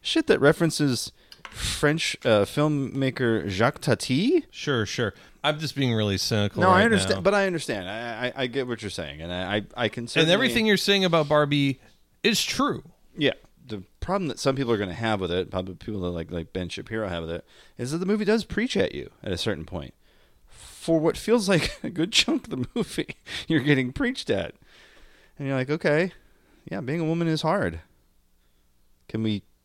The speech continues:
Speaker 1: wrap this up? This is, like, hour and a half now. We're, we're, we're approaching the end of this film, right?" Uh, Rhea Perlman, great. Love to see her. Uh, Will Ferrell, completely wasted. No need to be in the movie.
Speaker 2: Yeah.
Speaker 1: <laughs>
Speaker 2: He ha-, he's in, like,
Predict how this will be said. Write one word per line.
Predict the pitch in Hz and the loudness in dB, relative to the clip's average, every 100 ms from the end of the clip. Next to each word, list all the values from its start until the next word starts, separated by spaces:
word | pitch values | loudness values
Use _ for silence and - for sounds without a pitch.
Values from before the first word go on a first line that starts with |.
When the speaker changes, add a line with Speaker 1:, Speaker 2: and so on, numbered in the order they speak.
| _ _ _ _ - | _ _ _ _ -12
Speaker 1:
wrap | 101 139 | -10 -6
this | 151 - | -6 0
up? | 151 226 _ - - | 0 0 _ -20 -16
This | - - | -14 -12
is, | 107 | -6
like, | 113 98 - | -4 -4 -6
hour | 104 147 170 | -4 -2 -2
and | 160 | -2
a | |
half | 180 180 - | -4 -6 -6
now. | 90 80 | -6 -6
We're, | 87 92 | -6 -6
we're, | - 101 98 - | -6 -2 -4 -4
we're | 110 98 - | -4 -4 -6
approaching | - - 175 - 165 | -6 2 2 4 2
the | 147 | 2
end | 185 | 4
of | |
this | 110 - | 2 0
film, | - 262 104 | 4 4 4
right?" | 87 151 - - _ _ | 2 2 0 -10 _ _
Uh, | 110 98 | -4 -2
Rhea | 120 180 | 2 2
Perlman, | - 190 185 202 | 2 0 0 -2
great. | - 180 - - | 0 0 0 0
Love | 123 | 0
to | 131 | 0
see | - 143 | -6 -4
her. | 185 240 - - | -4 -6 -10 -18
Uh, | - 170 | -12 -10
Will | - 135 | -4 -4
Ferrell, | 143 147 156 175 | 0 0 2 0
completely | - 113 131 120 | -2 -4 -2 -2
wasted. | 127 135 - 160 | -2 -2 -4 -4
No | 127 | -2
need | 123 110 | -2 -2
to | |
be | 107 | 0
in | 107 | 0
the | 101 | 2
movie. | 98 127 190 - - | 0 0 -4 -12 -6
Speaker 2:
Yeah. | 165 139 92 - | 0 0 -2 -4
Speaker 1:
<laughs> | 123 85 - 147 - 175 - | -2 0 0 -2 0 -2 -2
Speaker 2:
He | 110 135 139 | 0 4 4
ha-, | 143 139 135 | 4 4 2
he's | 139 180 160 | 2 2 2
in, | 170 | 2
like, | 160 143 | 0 -2